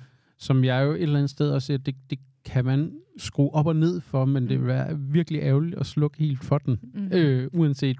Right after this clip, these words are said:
Speaker 1: hvor man er henne, hvor og så videre, ikke? Fordi
Speaker 2: Mm.
Speaker 1: at, at det peger på et, at, at det faktisk giver en større trivsel.
Speaker 2: Ja.
Speaker 1: Det giver, der, der, øh, så længe at det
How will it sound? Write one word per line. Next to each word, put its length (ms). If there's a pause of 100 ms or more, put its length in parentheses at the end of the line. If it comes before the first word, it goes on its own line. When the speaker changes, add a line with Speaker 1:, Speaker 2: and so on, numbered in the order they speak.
Speaker 1:
hvor 140
man 160
er 80
henne, 280
hvor 320
og 100
så 100
videre, 360
ikke? 120
Fordi 220
Speaker 2:
Mm. 100
Speaker 1:
at, 200 (340)
at 140
det 140
peger 280
på 200
et, 240
at, 200 (480)
at 220
det 100
faktisk 540 (100)
giver 260 (180)
en 140
større 300
trivsel. 500 (340)
Speaker 2:
Ja. 120 (300)
Speaker 1:
Det 120
giver, 320 (320)
der, 240
der, 500
øh, 540
så 240
længe 600
at 180
det 180